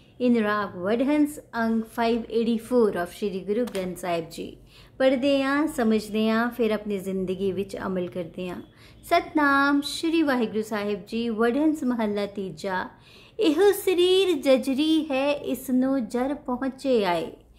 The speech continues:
ਜਜਰੀ is ਨਾਸ ਹੋ ਜਾਣ ਵਾਲਾ, means ਪੁੱਗਾ ਵੀ ਬੋਲਦੇ ਇਹਨੂੰ ਪੰਜਾਬੀ ਵਿੱਚ। ਜਰ is ਬੁਢੇਪਾ, so which means ਕਿ ਇਹ ਸਰੀਰ ਨਾਸ ਹੋ ਜਾਣ ਵਾਲਾ ਹੈ,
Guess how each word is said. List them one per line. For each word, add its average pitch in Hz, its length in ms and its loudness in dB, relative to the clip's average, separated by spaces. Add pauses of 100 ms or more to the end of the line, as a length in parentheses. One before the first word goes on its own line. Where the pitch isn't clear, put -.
(280)
ਜਜਰੀ 302 420 4
is 311 200 -2
ਨਾਸ 226 440 2
ਹੋ 220 140 4
ਜਾਣ 202 360 -4
ਵਾਲਾ, 196 380 -4
means 214 560 -4
ਪੁੱਗਾ 233 340 2
ਵੀ 220 120 0
ਬੋਲਦੇ 175 380 -4
ਇਹਨੂੰ 180 140 -6
ਪੰਜਾਬੀ 175 520 -10
ਵਿੱਚ। - 260 -14 (600)
ਜਰ 277 380 2
is 302 280 -2
ਬੁਢੇਪਾ, 196 560 -2 (760)
so 262 220 2 (220)
which 254 300 -4
means 311 380 0 (300)
ਕਿ 330 60 -2
ਇਹ 330 400 0
ਸਰੀਰ 214 840 0
ਨਾਸ 226 540 4
ਹੋ 269 100 4
ਜਾਣ 220 320 0
ਵਾਲਾ 190 300 -4
ਹੈ, 190 220 -2